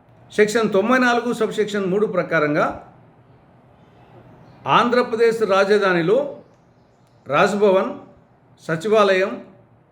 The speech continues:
అసెంబ్లీ, రాజ్భవన్, శాసనమండలి భవన్,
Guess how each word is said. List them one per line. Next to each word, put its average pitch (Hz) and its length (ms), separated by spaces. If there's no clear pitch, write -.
అసెంబ్లీ, 202 640
రాజ్భవన్, 190 680
శాసనమండలి 208 600
భవన్, 190 360